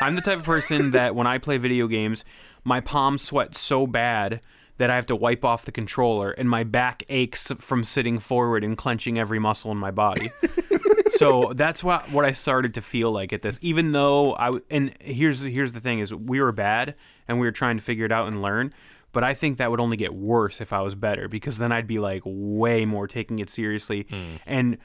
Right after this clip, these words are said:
Speaker 1: agonizing over every little decision of what I should
Speaker 2: Some
Speaker 1: play.
Speaker 2: people do. I've played against some people who, like, if you don't play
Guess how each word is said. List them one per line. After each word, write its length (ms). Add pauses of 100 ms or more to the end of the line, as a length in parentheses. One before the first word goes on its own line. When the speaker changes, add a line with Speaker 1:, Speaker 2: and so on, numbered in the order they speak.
(340)
Speaker 1:
agonizing 800
over 360
every 280
little 220
decision 460
of 160
what 260
I 120
should 260
Speaker 2:
Some 260
Speaker 1:
play. 100
Speaker 2:
people 160
do. 200
I've 240
played 240
against 360
some 220
people 460 (320)
who, 240
like, 500 (500)
if 200
you 200
don't 160
play 220